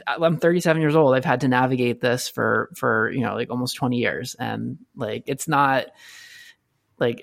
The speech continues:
it, it's screaming out into the void. Like, it's not gonna, it's not changing.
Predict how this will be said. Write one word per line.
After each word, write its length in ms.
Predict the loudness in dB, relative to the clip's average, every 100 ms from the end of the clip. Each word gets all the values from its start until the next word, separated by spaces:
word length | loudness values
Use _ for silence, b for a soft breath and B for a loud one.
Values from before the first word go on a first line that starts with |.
| -2
it, 140 | 0
it's 440 | 2 2 0 -4 -6 _ _ _ -20 -12 -2
screaming 580 | 0 2 2 2 4 4
out 220 | 4 2
into 160 | -2
the 80 | -2
void. 280 | 0 0 0
Like, 120 | 0
it's 140 | -2 0
not 200 | 0 0
gonna, 440 | -2 0 0 -2 -4
it's 100 | -4
not 180 | -4 -4
changing. 720 | -8 -8 -8 -10 -10 -10